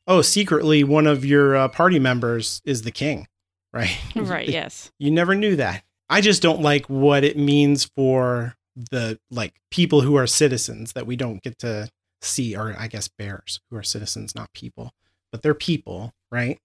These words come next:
Speaker 1: These
Speaker 2: Yeah.
Speaker 1: bears are people.
Speaker 2: Yes, these bears are people.
Speaker 1: But I wanna, I wanna start off with that, um, talk between Serafina and Lee about determinism or, um, your fate and,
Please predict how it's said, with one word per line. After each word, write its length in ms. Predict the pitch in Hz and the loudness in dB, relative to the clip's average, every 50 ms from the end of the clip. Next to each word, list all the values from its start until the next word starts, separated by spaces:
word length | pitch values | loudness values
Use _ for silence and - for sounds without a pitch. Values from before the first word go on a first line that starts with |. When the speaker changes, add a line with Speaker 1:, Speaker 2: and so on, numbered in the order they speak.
| _ | _
Speaker 1:
These 160 | - - 220 - | -6 -6 -4 -2
Speaker 2:
Yeah. 40 | - | 0
Speaker 1:
bears 220 | 151 151 147 123 117 | 2 2 2 2 -2
are 80 | 101 | -6
people. 460 | - - 147 123 - - - - 120 - _ | -10 -12 -12 -12 -12 -14 -18 -20 -20 -16 _
Speaker 2:
Yes, 320 | - 190 - - - - - - | -10 -10 -10 -10 -12 -16 -14 -12
these 140 | 190 185 | -14 -14
bears 260 | 170 - 151 147 151 - | -12 -12 -14 -14 -14 -14
are 140 | - - | -16 -18
people. 380 | - _ 151 - - - - - _ _ _ _ _ - | -18 _ -18 -20 -18 -20 -20 -20 _ _ _ _ _ 2
Speaker 1:
But 280 | 185 196 175 131 - - | 4 4 4 4 2 0
I 100 | 170 185 | 0 2
wanna, 380 | 190 208 202 196 185 170 160 139 - | 4 4 6 6 6 4 4 2 2
I 80 | 170 | 2
wanna 180 | 175 175 175 170 | 4 4 4 4
start 320 | 151 - - 170 160 160 | 2 2 4 4 4 6
off 240 | 156 151 147 143 - | 6 6 4 4 4
with 240 | 151 147 143 135 120 - _ _ | 4 4 4 2 0 -6 _ _
that, 380 | - 135 147 135 127 120 123 - _ - | -6 -2 0 0 0 0 -4 -6 _ -8
um, 600 | - 143 135 131 127 120 117 113 113 120 123 - _ | -6 -4 -2 -2 -2 -2 -4 -4 -6 -8 -10 -14 _
talk 320 | - - - 185 180 180 180 | -4 2 4 4 4 4 2
between 340 | 151 139 - 147 139 131 123 | 0 -2 0 0 -2 -2 -2
Serafina 600 | - 135 127 123 120 - 165 170 165 160 156 151 147 - | -2 -2 -4 -4 -4 0 2 4 6 6 6 4 2 0
and 320 | 120 120 120 117 113 127 | -2 -4 -4 -4 -4 -4
Lee 440 | 143 175 190 185 185 185 175 180 180 _ _ _ _ _ _ _ - | -2 0 2 2 2 2 0 -2 -4 _ _ _ _ _ _ _ -10
about 440 | 147 127 123 135 123 117 120 - - _ _ | -6 -2 0 0 0 0 -2 -6 -10 _ _
determinism 1200 | - 120 - - 160 156 156 151 151 147 139 143 147 143 139 139 139 135 135 131 127 127 123 123 | -12 -8 -2 2 2 4 4 4 4 2 2 2 2 2 2 2 0 0 0 0 -2 -2 -2 -4
or, 340 | 113 110 107 107 110 110 - - | -6 -6 -6 -8 -8 -10 -10 -10
um, 460 | 113 113 110 110 113 120 117 - - _ _ - | -10 -10 -10 -10 -10 -10 -10 -12 -14 _ _ -10
your 180 | 147 139 131 113 | -6 -4 -4 -4
fate 480 | - - - 143 135 123 123 117 - - _ _ _ _ _ _ - | -6 -6 -4 -4 -4 -4 -4 -8 -12 -18 _ _ _ _ _ _ -8
and, 320 | 143 131 123 123 123 - | -6 -4 -4 -4 -6 -8